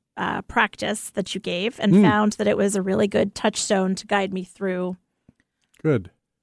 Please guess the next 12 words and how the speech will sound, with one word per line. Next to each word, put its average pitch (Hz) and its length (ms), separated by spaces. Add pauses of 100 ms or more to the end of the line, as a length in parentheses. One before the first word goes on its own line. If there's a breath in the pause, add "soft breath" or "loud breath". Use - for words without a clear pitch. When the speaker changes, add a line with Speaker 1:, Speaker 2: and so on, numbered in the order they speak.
(180)
Speaker 1:
um, 180 580 (120)
the 196 60
process 190 680
of 175 580 (1400)
really 202 260
getting, 180 380 (160)
um, 185 420
centered 226 400
and 160 160
present 202 520
and 170 400
just - 300